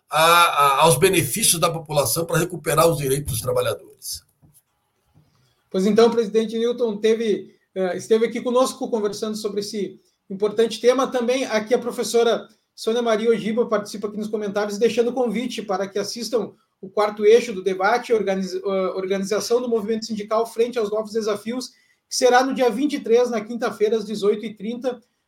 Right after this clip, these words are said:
Speaker 2: pelo canal do YouTube da DURG Sindical. Um abraço pra professora Sônia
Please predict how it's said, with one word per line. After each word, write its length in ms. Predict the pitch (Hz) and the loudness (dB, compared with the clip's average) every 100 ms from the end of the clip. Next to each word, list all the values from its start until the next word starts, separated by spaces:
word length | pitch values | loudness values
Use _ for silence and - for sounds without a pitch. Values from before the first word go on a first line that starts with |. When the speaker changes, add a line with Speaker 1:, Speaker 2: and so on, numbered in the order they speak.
| _ _ | _ _
Speaker 2:
pelo 460 | 285 302 294 277 | 4 6 6 0
canal 440 | - 262 226 240 240 | -4 -4 0 0 0
do 60 | |
YouTube 720 | 254 220 - 247 247 247 220 - _ _ | -4 -10 -8 -6 -6 -6 -8 -10 _ _
da 160 | 220 208 | 0 0
DURG 460 | 208 247 240 202 | 0 -6 -6 -6
Sindical. 1120 | 214 - - - 277 269 247 - 214 175 135 - _ _ _ | -4 -2 -2 -2 -2 -2 -6 0 2 2 0 -14 _ _ _
Um 80 | 196 | -6
abraço 360 | 190 208 220 | 0 0 -2
pra 180 | - 185 | -2 -2
professora 520 | 175 196 196 - 202 | -2 -6 -6 -4 -2
Sônia 440 | 196 202 202 185 | -2 -2 -2 -4